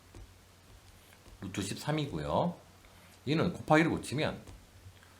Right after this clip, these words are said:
루트 십오분의 일이거든요. 일은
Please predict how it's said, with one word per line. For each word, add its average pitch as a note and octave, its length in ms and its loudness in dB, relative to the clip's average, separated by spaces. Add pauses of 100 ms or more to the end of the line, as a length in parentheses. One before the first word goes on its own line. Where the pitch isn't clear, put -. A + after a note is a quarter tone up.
(280)
루트 F#3 640 2 (800)
십오분의 F2+ 760 -2 (1500)
일이거든요. A2+ 560 4 (760)
일은 C#3+ 480 6